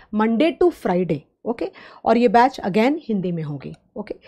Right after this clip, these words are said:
तो ये आप इसमें एडमिशन ले सकते हैं। इसमें भी कॉम्बोज बहुत स्ट्रॉन्ग अवेलेबल है, काफ़ी ज़्यादा कमर्शियली बहुत वायबल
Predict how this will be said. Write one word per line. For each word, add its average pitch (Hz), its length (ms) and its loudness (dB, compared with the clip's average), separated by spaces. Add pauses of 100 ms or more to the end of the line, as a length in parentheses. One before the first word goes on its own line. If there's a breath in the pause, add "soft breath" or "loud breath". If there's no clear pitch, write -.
(240 loud breath)
तो 214 60 0
ये 262 320 4
आप 208 160 -4
इसमें 214 200 -4
एडमिशन 190 340 -4
ले 175 140 -2
सकते - 260 -4
हैं। 262 80 0
इसमें 262 260 -2
भी 254 60 2
कॉम्बोज 196 420 -2
बहुत 196 180 -4
स्ट्रॉन्ग 190 300 -6
अवेलेबल 175 380 -4
है, 254 60 -10
काफ़ी 185 280 -6
ज़्यादा 185 180 -2
कमर्शियली 208 640 0
बहुत 220 240 0
वायबल 170 400 -6